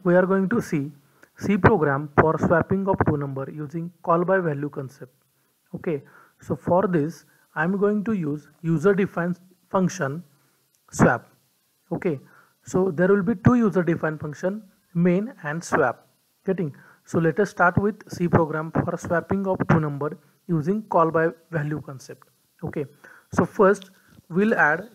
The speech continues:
use header file which are required for our C program. Hash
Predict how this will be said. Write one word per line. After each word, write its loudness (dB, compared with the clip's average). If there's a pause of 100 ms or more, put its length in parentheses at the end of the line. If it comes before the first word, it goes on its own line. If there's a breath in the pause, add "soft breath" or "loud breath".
(120)
use 0 (300)
header 4
file 0 (400)
which -4
are 4
required 0
for 0 (580)
our -6 (140)
C 6
program. -10 (2500)
Hash -8